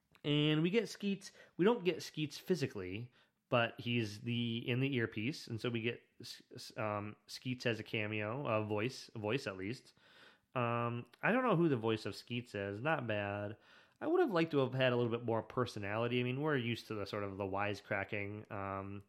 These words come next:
sort of dry humor Skeets, uh, and here, not quite so much, but at least he's there. At least we got, um, Booster talking to Skeets, uh, even though it would have been cool if there was the budget to actually have Skeets on the show.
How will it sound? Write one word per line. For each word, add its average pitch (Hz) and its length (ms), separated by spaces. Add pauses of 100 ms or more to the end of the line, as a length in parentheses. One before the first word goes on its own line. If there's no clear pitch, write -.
(880)
sort 120 240
of 101 160
dry 107 380
humor 107 440
Skeets, - 680 (160)
uh, 113 540 (800)
and 139 140
here, 147 460
not 131 360
quite 123 260
so 113 120
much, 110 200
but 147 80
at 143 60
least 170 240
he's 104 260
there. 95 360
At 95 80
least 104 240
we 98 140
got, 101 380
um, 95 520 (380)
Booster 104 600 (100)
talking 101 380
to 90 60
Skeets, - 540 (200)
uh, 104 300
even 104 200
though 98 180
it 95 40 (320)
would 185 100
have 147 40
been 113 160
cool 113 420
if 101 80
there 110 100
was 104 160
the 104 80
budget 104 380
to 104 100
actually 101 280
have 98 260
Skeets 101 320
on 98 160
the 95 80
show. 98 520